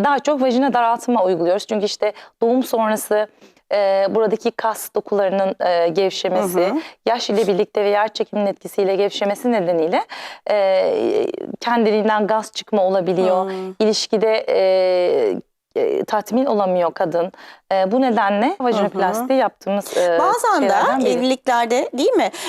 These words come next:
Speaker 2: e, ses çıkarması, bu
Speaker 1: Evet.
Speaker 2: genişlemenin, hani,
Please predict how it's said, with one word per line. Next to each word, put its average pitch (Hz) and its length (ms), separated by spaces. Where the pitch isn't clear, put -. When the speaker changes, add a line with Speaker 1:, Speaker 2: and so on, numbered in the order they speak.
Speaker 2:
e, 220 600
ses 247 320
çıkarması, 180 840
bu 202 40
Speaker 1:
Evet. 170 120
Speaker 2:
genişlemenin, 185 760
hani, 180 300